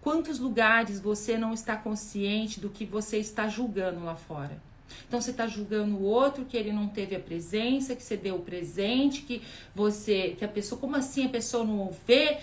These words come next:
A gente deu presente, que absurdo, que não sei... quantos lugares que nós não estamos presentes com os presentes que tão dando pra gente e a gente tá julgando que tá fora do corpo, né, amores?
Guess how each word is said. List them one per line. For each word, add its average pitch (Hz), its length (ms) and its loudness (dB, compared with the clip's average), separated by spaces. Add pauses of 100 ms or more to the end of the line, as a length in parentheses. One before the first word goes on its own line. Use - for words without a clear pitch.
A 214 80 0
gente 240 280 2
deu 240 220 4
presente, 247 760 0 (200)
que 277 80 4
absurdo, 247 840 0 (180)
que 294 120 2
não 277 100 6
sei... 269 140 -4 (760)
quantos 226 280 -2
lugares 277 520 0
que - 120 -8
nós 202 440 2
não 196 220 0
estamos 170 460 -6
presentes 190 800 -6 (260)
com 233 160 0
os 226 80 -4
presentes 202 500 -4
que 220 100 -8
tão 208 200 -6
dando 180 260 -4
pra 190 240 -4
gente 185 480 -6 (320)
e 240 120 0
a 233 80 2
gente 226 240 -4
tá 226 100 -4
julgando 196 560 -4
que 180 340 -6 (760)
tá 233 100 0
fora 294 260 4
do 311 100 -2
corpo, 285 520 -6
né, 208 120 0
amores? 214 680 -4